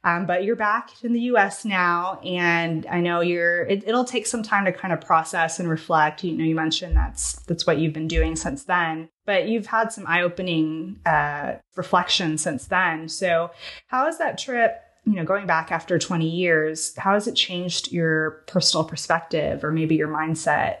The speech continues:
um, about your life? Any, anything that maybe you came back and you're like,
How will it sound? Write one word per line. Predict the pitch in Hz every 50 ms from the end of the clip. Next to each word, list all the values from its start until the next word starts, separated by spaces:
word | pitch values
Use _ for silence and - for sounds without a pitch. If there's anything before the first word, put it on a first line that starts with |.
| - _
um, | 170 165 147 139 147 156 -
about | 175 175 214 214 165
your | 196 196
life? | 185 165 160 156 156 156 156 - - - - - -
Any, | - 180 180 175 175 175 175 175 -
anything | 208 247 247 240 247 254 240 220
that | 214 196 180 170 165 170 - -
maybe | 185 190 190 185
you | 190 185 180
came | 170 - 196 180 165
back | 165 160 170 - 196
and | 180 175
you're | 180 180
like, | 180 180 175 170 165 165 - -